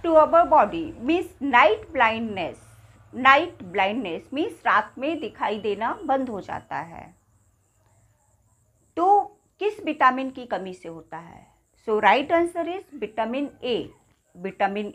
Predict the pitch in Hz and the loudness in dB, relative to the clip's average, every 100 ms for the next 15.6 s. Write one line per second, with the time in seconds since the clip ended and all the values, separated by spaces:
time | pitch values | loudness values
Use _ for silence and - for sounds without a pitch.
0 | 262 320 349 330 302 233 233 233 262 302 | -4 -4 -2 -6 -4 -4 -4 -6 -6 -4
1 | 440 233 233 254 339 196 196 180 165 165 | -4 2 4 4 2 -6 -4 -2 -4 -10
2 | 165 _ - - - - 90 - - _ | -12 _ -20 -20 -18 -14 -12 -14 -20 _
3 | _ _ _ _ _ _ _ - _ _ | _ _ _ _ _ _ _ -20 _ _
4 | - _ _ _ _ _ _ _ _ 220 | -20 _ _ _ _ _ _ _ _ -2
5 | 208 208 254 285 311 277 - - - 202 | -2 -2 -4 2 4 4 0 -10 -10 -12
6 | 190 196 220 220 240 302 - _ _ _ | -12 -8 -8 -4 -4 -4 -10 _ _ _
7 | _ _ - 208 208 208 - _ - 285 | _ _ 2 4 4 0 -10 _ -8 -4
8 | 302 - 214 220 226 226 269 _ 330 370 | -2 2 2 2 -2 -4 -4 _ -2 -2
9 | - - 214 - 214 - 190 - 202 - | -4 -8 -8 -6 -8 -4 -6 -8 -16 -12
10 | 180 185 180 - _ _ 175 185 196 208 | -8 -8 -10 -20 _ _ -10 -6 -8 -6
11 | 302 523 - _ _ _ _ _ _ _ | -6 -6 -8 _ _ _ _ _ _ _
12 | _ _ _ 208 190 190 - - _ - | _ _ _ -4 -2 -2 -6 -12 _ -4
13 | 175 175 160 - _ - 233 240 285 240 | -2 0 -4 -8 _ -2 4 6 4 0
14 | 208 190 180 170 196 226 247 240 240 233 | -2 -4 -4 -2 -2 -6 -8 -6 -6 -4
15 | 226 220 285 508 508 | -4 -4 -2 -4 -4